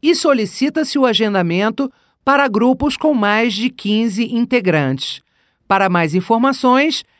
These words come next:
acesse w w w ponto senado ponto leg ponto b r barra visite o congresso,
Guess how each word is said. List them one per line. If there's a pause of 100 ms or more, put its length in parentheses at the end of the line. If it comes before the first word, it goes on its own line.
(100)
acesse (320)
w
w
w (220)
ponto
senado (320)
ponto
leg (380)
ponto
b
r (340)
barra (320)
visite
o
congresso,